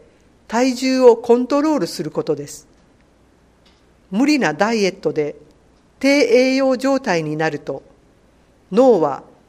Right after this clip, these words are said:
生命維持を最優先し、生殖機能を抑制します。その結果、女性ホルモンの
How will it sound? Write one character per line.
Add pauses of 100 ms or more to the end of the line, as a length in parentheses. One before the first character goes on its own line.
(120)
生
命
維
持
を
最
優
先
し、 (760)
生
殖
機
能
を
抑
制
し
ま
す。 (720)
そ
の
結
果、 (680)
女
性
ホ
ル
モ
ン
の